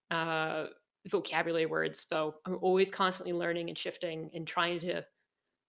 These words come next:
also get better to help them get past whatever obstacles they may be dealing with as well. So it means I have to go do research and I have to go and figure things out or sit down and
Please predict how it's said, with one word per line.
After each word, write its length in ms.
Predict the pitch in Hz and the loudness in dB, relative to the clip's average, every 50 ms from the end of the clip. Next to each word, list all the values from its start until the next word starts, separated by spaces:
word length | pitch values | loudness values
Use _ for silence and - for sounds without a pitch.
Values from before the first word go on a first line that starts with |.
| _ _ | _ _
also 420 | 196 202 208 208 220 208 196 180 | 6 6 6 8 6 6 6 6
get 360 | 165 151 - 190 185 - - _ _ | 4 2 0 0 0 -2 -6 _ _
better 400 | - 165 156 160 175 196 214 226 | 0 2 4 4 6 6 6 4
to 280 | 220 226 - - 190 160 | 2 0 -2 -2 -2 -2
help 360 | - - - 180 175 - - - | 0 0 0 0 -2 -2 -2 -2
them 420 | 185 180 170 165 165 165 165 - - - _ - | 0 0 0 0 -2 -4 -6 -6 -10 -14 _ -2
get 180 | 156 - - | -2 -2 -2
past 640 | - - 175 165 - - - - - - - - - _ | 0 4 4 4 4 2 -2 -4 -6 -6 -10 -10 -10 _
whatever 480 | - 185 165 170 160 165 160 160 156 - | 0 2 2 2 2 2 2 2 2 2
obstacles 460 | 175 - - - - - 156 160 156 | 0 0 -2 -4 -4 -2 -2 -2 -2
they 160 | - 165 165 160 | 0 0 0 2
may 160 | 160 160 170 | 2 0 0
be 460 | 170 180 180 180 175 180 180 185 - _ _ - | 0 0 0 2 2 0 0 -2 -8 _ _ -12
dealing 320 | - 185 175 170 175 180 175 | -4 -2 0 2 2 2 2
with 120 | 180 180 | 2 2
as 160 | 175 160 - | 0 0 0
well. 380 | 175 160 165 175 226 247 - _ _ _ _ _ _ _ _ _ _ _ _ | 0 2 2 2 0 -2 -6 _ _ _ _ _ _ _ _ _ _ _ _
So 200 | - - 196 180 | 0 2 4 6
it 120 | 160 160 165 | 6 6 4
means 140 | 180 170 175 | 4 4 2
I 60 | 170 | 2
have 100 | 170 - | 2 0
to 60 | 160 | -2
go 100 | 156 160 | -2 0
do 160 | 160 185 185 | 0 2 4
research 420 | 180 226 220 - 147 127 - - - | 4 4 6 4 2 2 0 -2 -4
and 80 | 156 | -4
I 40 | 156 | 0
have 160 | 160 160 156 - | 0 0 0 0
to 80 | - | -2
go 220 | 160 170 160 160 165 | -2 0 0 2 0
and 220 | 165 160 165 160 | 0 -2 -4 -2
figure 260 | - - 160 156 175 | -2 -4 -2 0 0
things 260 | 170 - 170 170 156 | 2 2 2 4 4
out 280 | 175 165 175 160 - - - - | 4 4 6 4 2 -2 -6 -2
or 420 | 175 170 165 165 160 160 156 156 - _ _ _ _ _ _ _ _ _ _ _ _ _ _ _ _ _ _ _ | 0 2 2 4 2 2 0 -2 -6 _ _ _ _ _ _ _ _ _ _ _ _ _ _ _ _ _ _ _
sit 240 | - - 185 180 180 | -4 -4 -2 2 4
down 240 | 180 165 170 175 175 | 6 6 6 6 4
and 220 | 160 160 156 | 4 2 0